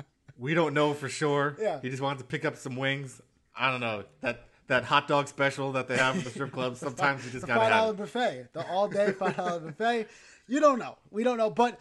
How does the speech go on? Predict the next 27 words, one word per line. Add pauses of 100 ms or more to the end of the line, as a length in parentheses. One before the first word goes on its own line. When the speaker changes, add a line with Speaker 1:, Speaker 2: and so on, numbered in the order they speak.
(140)
Speaker 2:
what's
good
is
that
it
was
outside
the
bubble.
You
know,
nothing, (240)
nothing
came
in
the
bubble. (460)
Uh,
he
is
now (260)
not
allowed
back
in. (580)
So
it's,